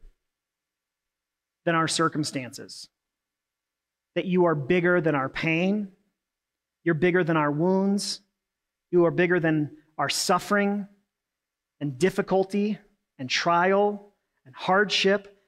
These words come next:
You're bigger than all of that. And you are working in the midst of it all.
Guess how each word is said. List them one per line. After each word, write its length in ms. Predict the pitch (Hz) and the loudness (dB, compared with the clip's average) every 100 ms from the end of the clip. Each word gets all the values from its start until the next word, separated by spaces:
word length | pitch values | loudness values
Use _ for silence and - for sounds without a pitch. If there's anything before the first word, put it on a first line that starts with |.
| _ | _
You're 120 | 156 | -4
bigger 360 | 156 135 202 202 | -2 2 4 4
than 140 | 170 | 2
all 360 | 165 190 185 180 | 0 2 4 4
of 140 | 147 | 0
that. 400 | 135 117 - - - _ _ _ _ _ _ _ _ _ _ _ - | -4 -10 -12 -18 -20 _ _ _ _ _ _ _ _ _ _ _ -4
And 140 | 180 | 0
you 100 | 180 | 4
are 120 | 165 | 4
working 680 | 151 156 208 220 220 170 151 | 2 2 4 4 2 0 0
in 120 | 185 | 0
the 80 | 180 | 0
midst 280 | 170 165 - | 2 0 -2
of 80 | 156 | -4
it 60 | |
all. 340 | 143 123 113 | -4 -6 -10